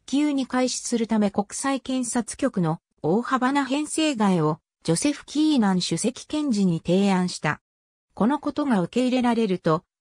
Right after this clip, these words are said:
新設されたの執行委員会の議長となり、能率的な検察活動の指揮に当たった。三月十一日から始まった被告選定作業でも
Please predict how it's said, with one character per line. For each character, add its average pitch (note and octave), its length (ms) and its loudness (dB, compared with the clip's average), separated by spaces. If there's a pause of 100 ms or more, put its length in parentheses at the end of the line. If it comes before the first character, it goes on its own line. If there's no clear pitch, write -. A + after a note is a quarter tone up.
新 C#4+ 300 -2
設 D4 260 -4
さ C4 140 -2
れ C4 120 -2
た B3+ 140 0
の G#3+ 120 4
執 G3+ 300 -2
行 C4+ 240 2
委 C4 60 0
員 C4+ 240 -2
会 G#3 260 0
の D#3+ 120 0
議 G#3+ 180 0
長 A#3 240 2
と D#3+ 120 -2
な D#3 140 2
り、 D3 160 -2 (320)
能 G3+ 240 0
率 D#4+ 300 -2
的 C#4 240 -4
な C#4 100 -2
検 C4 260 -2
察 C#4+ 220 -4
活 C#4+ 300 -4
動 G3 180 4
の E3 80 0
指 - 300 -6
揮 - 20 0
に F#3+ 140 2
当 C#3+ 100 0
た E3 120 0
っ - 60 -4 (120)
た。 D3 160 -8 (500)
三 D#4 260 2
月 A3+ 280 0
十 B3+ 300 2
一 A#3+ 320 0
日 A3+ 260 0
か A3+ 160 0
ら G#3 100 2
始 G3 260 -2
ま G3 100 4
っ F#3+ 120 -4
た F3+ 220 0 (240)
被 - 140 -20
告 D#4 220 0
選 C4+ 260 -2
定 C4 240 -2
作 C4+ 200 0
業 B3+ 240 2
で F3+ 140 2
も D#3 200 0